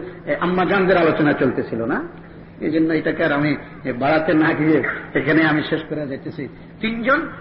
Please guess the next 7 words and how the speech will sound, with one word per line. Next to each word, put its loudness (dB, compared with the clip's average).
এই, 0
স্বামী 4
তার 2
স্ত্রীর 2
দাবি 4
করল, 2
এখন -4